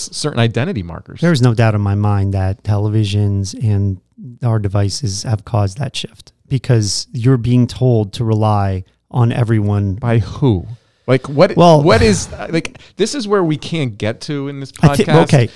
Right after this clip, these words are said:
Speaker 1: is we get to a point
Speaker 2: <laughs>
Speaker 1: where we, we
Speaker 2: No,
Speaker 1: recognize
Speaker 2: you
Speaker 1: the
Speaker 2: get to the
Speaker 1: problem.
Speaker 2: point.
Speaker 1: <laughs> We, we get to this, we get to this stage where we recognize the problem, but with any depth in trying to understand how or
Speaker 2: True.
Speaker 1: why it's there,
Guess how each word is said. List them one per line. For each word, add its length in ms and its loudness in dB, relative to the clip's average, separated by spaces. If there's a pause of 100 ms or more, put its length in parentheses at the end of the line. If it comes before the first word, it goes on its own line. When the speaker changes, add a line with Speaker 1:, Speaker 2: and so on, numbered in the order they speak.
(200)
Speaker 1:
is 160 0
we 120 -4
get 200 -2
to 220 -2
a 40 0
point 560 -4
Speaker 2:
<laughs> 220 0
Speaker 1:
where 180 2
we, 360 -4
we 120 -4
Speaker 2:
No, 100 -6
Speaker 1:
recognize 520 4
Speaker 2:
you 60 6
Speaker 1:
the 80 2
Speaker 2:
get 140 4
to 160 6
the 60 -2
Speaker 1:
problem. 200 2
Speaker 2:
point. 880 0
Speaker 1:
<laughs> 20 -20 (160)
We, 140 4 (140)
we 120 -2
get 280 0
to 160 0
this, 340 0
we 240 -6
get 200 0
to 100 0
this 180 0
stage 500 0
where 120 -4
we 100 -4
recognize 540 -2
the 100 -10
problem, 600 -6
but 160 -2
with 220 0
any 220 -6
depth 440 -4
in 80 -2
trying 220 -6
to 60 -8
understand 420 -4
how 420 2
or 100 4
Speaker 2:
True. 140 6
Speaker 1:
why 220 4
it's 260 -2
there, 400 0